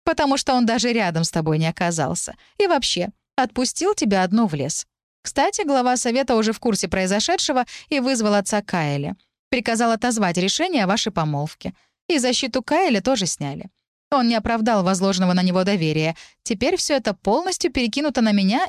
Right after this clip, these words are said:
и Дариана". Я усмехнулась, бросив многозначительный взгляд на некромантку. "Я даже подозреваю, кто так быстро донёс всё до совета". Морфеус прищурился. "Ага, есть у нас тут один мастер интриг,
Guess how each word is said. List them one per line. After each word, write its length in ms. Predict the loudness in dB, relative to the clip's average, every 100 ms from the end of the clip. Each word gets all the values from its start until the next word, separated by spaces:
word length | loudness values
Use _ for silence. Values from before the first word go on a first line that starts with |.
| -2
и 60 |
Дариана". 600 | -2 0 2 2 0 -2 -6 _ _ _ _
Я 200 | 0 0
усмехнулась, 640 | 0 -2 -2 2 2 2 0
бросив 360 | 0 -2 -2
многозначительный 760 | 0 2 2 0 -2 -2 0 0
взгляд 320 | 0 -2 0
на 80 | 0
некромантку. 760 | 0 0 0 0 -4 -8 -14 -16 _ _ _ _ _
"Я 160 | 2 2
даже 240 | 2 0
подозреваю, 640 | -2 -2 0 0 0 2 0
кто 260 | 0 -2
так 220 | 0 -2 0
быстро 380 | -2 0 0
донёс 340 | 0 2 0 -2
всё 160 | -2
до 140 | -2 0
совета". 540 | 0 -2 -4 -8 -14 -18 _ _ _ _
Морфеус 460 | 2 2 0 -2 -2
прищурился. 800 | -2 -2 -4 -6 -6 -8 -10 -14 _ _ _ _
"Ага, 500 | -2 0 0 -2 -4 -14 _ _
есть 460 | 0 2 2 0 0
у 60 | 0
нас 160 | 0
тут 140 | 0 0
один 260 | 2 2
мастер 420 | 2 0 -2 0
интриг, 460 | 0 2 0 -2 -4